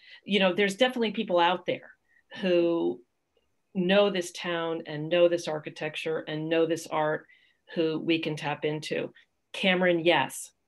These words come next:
super cool. Like, her stuff is great. She may not respond. So let's just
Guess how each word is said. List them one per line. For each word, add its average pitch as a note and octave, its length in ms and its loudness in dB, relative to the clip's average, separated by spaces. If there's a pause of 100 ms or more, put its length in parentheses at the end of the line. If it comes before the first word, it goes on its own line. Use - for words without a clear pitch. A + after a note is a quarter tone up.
super - 680 2
cool. D#3+ 360 2
Like, D3 220 -2
her E3+ 100 -2
stuff D#3+ 300 -4
is C3+ 100 -10
great. D3+ 600 -2 (680)
She - 300 -4
may E3+ 500 -2
not E3+ 680 0
respond. G3 600 -4
So E3 460 4
let's F3 240 2
just F3+ 160 -4